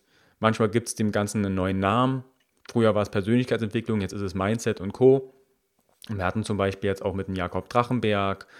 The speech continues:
Marcel Schubert und der Doktor Franziska Kopp haben wir das Thema Mindset und Stress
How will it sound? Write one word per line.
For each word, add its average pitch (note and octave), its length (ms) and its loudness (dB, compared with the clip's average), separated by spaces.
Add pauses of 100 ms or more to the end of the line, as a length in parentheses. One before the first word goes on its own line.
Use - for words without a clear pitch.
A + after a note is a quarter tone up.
(320)
Marcel G2 340 -2
Schubert G#2+ 640 -2
und F#2 580 -4 (260)
der F#2+ 80 -4
Doktor F#2+ 240 0
Franziska F#2 420 -6
Kopp C#3 300 0
haben G#2 100 -2
wir G2 80 -2
das F#2 120 -8
Thema F#2 200 -4
Mindset A2+ 520 0
und F2+ 120 -8
Stress - 500 -4